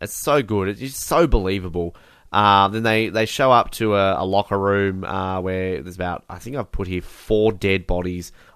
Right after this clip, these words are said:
I've at least counted. There's a couple of, uh, injured people. We've got this loud metal music playing.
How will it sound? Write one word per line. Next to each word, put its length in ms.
I've 140
at 60
least 200
counted. 440
There's 120
a 40
couple 260
of, 100
uh, 300
injured 300
people. 480
We've 100
got 80
this 120
loud 440
metal 340
music 400
playing. 500